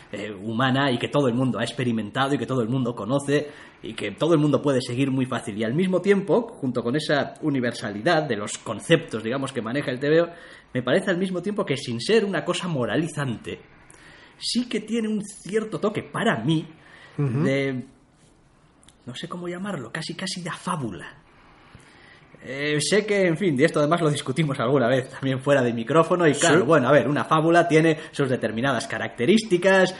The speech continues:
Speaker 1: y obviamente no las cumple todas, pero sí que me parece que es una, eh, historia a través de la cual uno puede extraer, bueno, no sé si unas enseñanzas, tampoco me atrevería a decir tanto, pero vaya.
Speaker 2: Sí, bueno, ¿y de qué historia no? Pero bueno, sí,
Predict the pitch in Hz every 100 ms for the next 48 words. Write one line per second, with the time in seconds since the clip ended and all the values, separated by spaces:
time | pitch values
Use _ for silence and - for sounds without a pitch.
0 | - - 113 113 - 139 139 131 147 143
1 | 135 113 - 143 123 123 127 139 139 143
2 | 202 185 - - 151 135 202 180 165 156
3 | 175 170 156 139 165 165 - - - -
4 | 165 160 151 151 147 151 151 147 147 180
5 | 180 165 147 143 175 170 143 135 170 180
6 | 180 160 180 185 175 156 160 170 156 147
7 | - 143 156 165 156 147 139 135 - _
8 | _ _ _ - 220 151 147 233 294 156
9 | 156 175 147 151 127 127 120 175 147 -
10 | 98 - - - - - - - - -
11 | - - - - 139 131 214 190 147 143
12 | 139 131 139 - 135 117 98 135 196 254
13 | 156 135 127 98 98 113 113 - 107 101
14 | 131 107 95 107 101 92 - 92